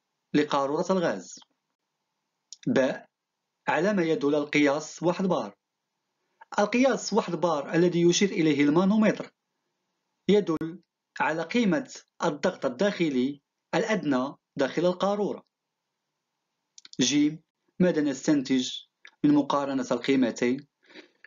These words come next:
القيمة خمستاش بار، هذا دليل على أن القارورة ممتلئة ولم تستهلك بعد،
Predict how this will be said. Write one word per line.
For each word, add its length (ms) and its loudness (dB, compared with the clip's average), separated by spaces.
القيمة 380 0
خمستاش 380 -4
بار، 400 -4
هذا 220 0
دليل 360 -2
على 180 0
أن 200 -2
القارورة 680 -2
ممتلئة 800 0
ولم 240 2
تستهلك 540 -2
بعد، 260 -4